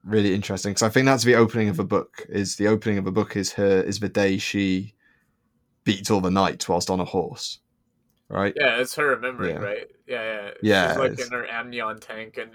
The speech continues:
Speaker 2: it's just like, "Oh, I, I, I feel the, the wind on my <laughs> skin again." It's just, like, this epic story about how i-, i-,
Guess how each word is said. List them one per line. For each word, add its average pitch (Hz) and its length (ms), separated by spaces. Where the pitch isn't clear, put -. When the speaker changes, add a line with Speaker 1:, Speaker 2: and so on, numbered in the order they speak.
Speaker 2:
it's 113 200
just - 160
like, 110 240
"Oh, 113 200
I, 123 400
I, 120 60
I 123 60
feel 135 360
the, 120 320
the 123 100
wind 123 280
on 117 140
my 117 200
<laughs> - 220
skin 131 640
again." 127 520
It's 135 180
just, 131 200
like, 127 160
this 131 180
epic 127 340
story 127 360
about 117 360
how 117 480
i-, - 40
i-, 403 300